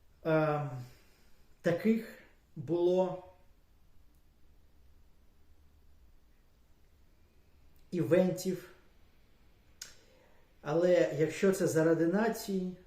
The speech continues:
то це не просто так. А це заради нації. І якщо ви знаєте, що хтось з ваших друзей, або родичів,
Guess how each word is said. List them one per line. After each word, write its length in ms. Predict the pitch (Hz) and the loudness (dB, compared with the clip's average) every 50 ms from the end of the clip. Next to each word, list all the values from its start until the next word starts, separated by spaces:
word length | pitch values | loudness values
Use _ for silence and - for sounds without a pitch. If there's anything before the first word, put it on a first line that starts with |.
| - - | -14 -8
то 120 | - 156 139 | -6 -6 -4
це 420 | - - - 165 165 160 160 156 - - - | -6 -6 -2 0 0 0 0 -4 -8 -14 -16
не 160 | - 131 127 | -14 -12 -12
просто 460 | 123 - 131 135 131 131 - - 123 117 | -10 -8 -8 -8 -8 -8 -10 -12 -14 -16
так. 240 | - - 104 - - - - - _ _ _ - - - - _ _ - - - - - _ - - - - - - - _ _ - _ _ _ _ - _ _ _ _ _ _ | -14 -16 -18 -20 -20 -20 -20 -20 _ _ _ -20 -20 -20 -20 _ _ -20 -20 -20 -20 -20 _ -20 -20 -20 -20 -20 -20 -20 _ _ -20 _ _ _ _ -20 _ _ _ _ _ _
А 120 | - 151 147 | -8 -8 -4
це 200 | - - 190 170 | 0 2 2 2
заради 440 | - 180 175 170 156 - - 127 123 | 4 2 2 2 2 0 -2 -4 -6
нації. 460 | 120 110 101 95 - - - - - - - - _ _ - - _ _ _ _ _ _ _ _ _ _ _ _ _ _ - - _ _ _ - - - _ - - | -8 -8 -10 -12 -16 -20 -20 -20 -20 -20 -20 -20 _ _ -20 -20 _ _ _ _ _ _ _ _ _ _ _ _ _ _ -20 -20 _ _ _ -20 -20 -20 _ -18 -8
І 80 | 147 | -4
якщо 340 | 147 156 151 - - 233 214 | -4 -4 -4 2 4 6 6
ви 100 | 190 208 | 8 6
знаєте, 680 | 175 139 147 165 165 165 143 123 113 110 - - 107 - - - - - - - - - - - - - - | 4 4 0 -2 -2 -2 -2 -2 -4 -6 -10 -14 -18 -20 -20 -20 -20 -20 -20 -20 -20 -20 -20 -20 -20 -20 -20
що 240 | - - - 143 | -12 -8 -8 -8
хтось 480 | 123 - - - 185 190 185 - - - | -8 -6 -2 0 0 0 0 -2 -6 -10
з 80 | 120 120 | -6 -4
ваших 400 | 143 160 160 - - 147 135 123 | -2 -2 -2 -2 -4 -6 -6 -6
друзей, 580 | 135 139 143 120 - 123 117 110 110 110 - - - _ _ _ _ _ - - - - - - _ _ _ _ _ _ - - - - - - | -6 -6 -6 -6 -6 -6 -6 -6 -8 -10 -12 -18 -20 _ _ _ _ _ -20 -20 -20 -20 -20 -20 _ _ _ _ _ _ -20 -20 -20 -20 -16 -10
або 300 | - 139 123 131 165 170 | -8 -4 0 2 4 4
родичів, 600 | 156 156 143 131 131 127 127 - - 127 127 | 4 4 2 0 -2 -4 -6 -8 -12 -14 -16